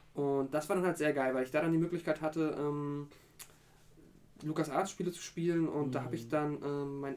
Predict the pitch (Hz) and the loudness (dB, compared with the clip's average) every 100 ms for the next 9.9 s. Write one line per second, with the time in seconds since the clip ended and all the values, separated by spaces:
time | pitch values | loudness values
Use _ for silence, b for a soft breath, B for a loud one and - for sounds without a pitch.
0 | - 156 190 - 202 180 175 165 160 165 | -6 -8 -8 -12 -10 -6 -6 -6 -6 -8
1 | - 175 175 175 165 160 165 160 175 151 | -8 -8 -8 -6 -6 -8 -10 -8 -4 -2
2 | 139 147 143 147 - - b b b b | 0 -2 0 -4 -6 -16 b b b b
3 | - _ _ b b b b - - - | -20 _ _ b b b b -20 -20 -10
4 | 156 151 - 165 202 208 254 226 - - | -6 -6 -4 0 2 0 -4 -4 -4 -8
5 | 165 175 160 175 - 143 151 202 - 139 | -2 0 2 0 0 0 0 -2 -4 -2
6 | 156 160 147 - 160 160 143 151 220 - | -2 -2 -6 -4 -4 -2 -2 -2 -2 -6
7 | 214 202 202 190 190 214 262 B B B | -4 -4 -2 -4 -4 -4 -6 B B B
8 | B - 143 139 143 143 143 - - 190 | B -6 -2 0 0 0 -2 -4 -4 -2
9 | 247 240 196 151 156 - 151 127 - | -2 -6 -2 2 2 2 0 -2 -8